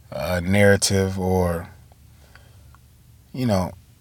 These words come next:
all these just feelings and emotions and things started coming back to me a little bit.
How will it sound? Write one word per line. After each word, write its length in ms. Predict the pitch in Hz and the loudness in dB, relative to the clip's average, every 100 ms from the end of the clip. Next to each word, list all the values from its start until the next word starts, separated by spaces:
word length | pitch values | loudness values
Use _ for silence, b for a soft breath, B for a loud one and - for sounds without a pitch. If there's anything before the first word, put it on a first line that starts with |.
| - | -6
all 160 | 104 110 | 0 2
these 240 | 104 98 | 2 -2
just 500 | 92 90 - - - | -2 -4 -4 -4 -6
feelings 580 | - - 110 98 98 95 | -12 -4 -2 0 0 -2
and 100 | 87 | -6
emotions 600 | 80 76 95 101 - 90 | -8 -2 0 0 -4 -6
and 140 | 87 - | -8 -6
things 240 | 95 92 | -4 -2
started 360 | - 95 87 - | -2 0 -2 -2
coming 280 | 104 92 80 | -2 -2 2
back 260 | 92 98 | 2 2
to 140 | - 90 | -2 -4
me 200 | 90 90 | -4 -4
a 100 | 87 | 0
little 280 | 107 156 113 | 4 6 4
bit. 260 | 95 - | 2 -4